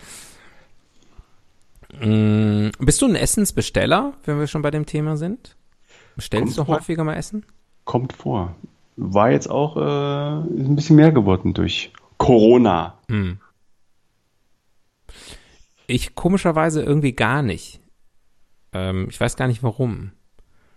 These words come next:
Speaker 2: Warum?
Speaker 1: Aber, ja, genau. Stimmt. Nee, ich, also, äh, wir bestellen eigentlich,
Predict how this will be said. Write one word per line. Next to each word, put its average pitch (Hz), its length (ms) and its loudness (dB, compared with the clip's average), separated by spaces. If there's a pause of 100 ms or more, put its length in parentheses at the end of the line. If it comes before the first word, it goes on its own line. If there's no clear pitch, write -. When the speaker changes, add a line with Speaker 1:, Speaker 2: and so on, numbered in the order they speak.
Speaker 2:
Warum? 104 220 -8
Speaker 1:
Aber, 95 380 -4 (640)
ja, 113 180 -2
genau. 98 320 -4 (640)
Stimmt. - 380 -12 (640)
Nee, 123 180 6
ich, 104 240 0
also, 110 380 2
äh, 107 600 -2 (320)
wir 113 200 -8
bestellen 127 400 -2
eigentlich, 123 640 -10